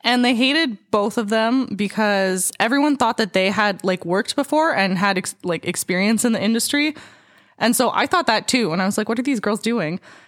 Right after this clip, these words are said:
And then when I got to know them, then I realized they actually had no fucking clue what was going on and had never worked before. And these girls were just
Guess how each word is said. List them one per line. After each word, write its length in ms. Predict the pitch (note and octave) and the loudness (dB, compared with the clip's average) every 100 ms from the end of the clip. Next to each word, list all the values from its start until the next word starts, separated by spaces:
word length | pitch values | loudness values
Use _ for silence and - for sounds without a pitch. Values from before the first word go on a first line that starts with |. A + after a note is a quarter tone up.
| _ | _
And 260 | - A3+ A#3 | -2 2 2
then 300 | A#3+ A#3+ - | 2 0 0
when 180 | A3 A3+ | 0 0
I 60 | |
got 180 | A3 A3+ | 0 0
to 80 | - | 0
know 160 | G3+ G#3 | 2 2
them, 240 | F3+ F#3 - | 0 -4 -8
then 260 | - G#3 B3+ | -4 0 2
I 160 | A#3+ G#3 | 2 0
realized 640 | - A3+ B3 G3 F#3+ - F#3+ | -2 0 2 2 0 -2 -2
they 120 | G3+ | 0
actually 320 | G#3+ - C#4+ | 0 2 2
had 100 | A#3 | 2
no 120 | G3 | 0
fucking 380 | G#3 A3+ G#3+ G3+ | 0 -2 0 0
clue 160 | - A3+ | 0 0
what 100 | F3+ | 0
was 140 | F#3+ | -2
going 200 | F#3+ F3+ F3 | 0 0 0
on 120 | F3+ | 0
and 80 | A3 | 0
had 140 | G#3 | 2
never 240 | G3+ C4+ | 2 0
worked 320 | C4 G#3 D4 - | 2 0 0 -2
before. 340 | A3+ G3+ G3 | -2 0 0
And 120 | G#3+ | 2
these 160 | A#3 F#3+ | 0 0
girls 280 | G#3+ C#4 A3+ | 0 2 0
were 120 | B3+ | 0
just 340 | G#3 A3 - | 0 0 -4